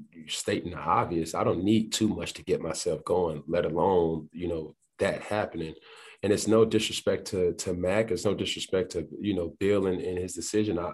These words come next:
I support it a hundred and ten percent because there, you still have to do what's right for the organization,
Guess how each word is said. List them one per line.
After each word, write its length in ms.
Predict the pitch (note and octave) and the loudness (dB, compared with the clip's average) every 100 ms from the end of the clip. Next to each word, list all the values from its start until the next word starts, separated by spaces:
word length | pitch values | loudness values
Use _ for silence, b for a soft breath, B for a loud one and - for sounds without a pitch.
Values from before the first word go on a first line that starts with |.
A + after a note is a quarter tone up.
| - | 0
I 120 | G#2 | 0
support 500 | G#2+ F2 - - B2 | 2 -2 -2 2 4
it 240 | F#2 D#2 B B B B | 4 0 B B B B
a 100 | F2+ | -2
hundred 300 | F#2 A2 F#2+ | 2 2 2
and 140 | F2+ | -2
ten 180 | - G2 | -2 -6
percent 400 | - - B2 - - _ | -6 0 0 0 -6 _
because 300 | F#2 F2+ E2+ | -4 -2 2
there, 220 | F#2+ F2+ | 4 4
you 260 | - D#2+ | 4 -4
still 260 | F2+ - G#2+ | -4 2 2
have 140 | G2 | 2
to 60 | E2+ | -2
do 160 | E2 F#2+ | 0 2
what's 180 | F2+ | 2
right 120 | F2+ E2+ | -2 -2
for 140 | F2+ | -2
the 80 | E2+ | 0
organization, 720 | F2 E2 D2+ E2 G2+ - - | 0 0 -2 -2 -2 -4 -12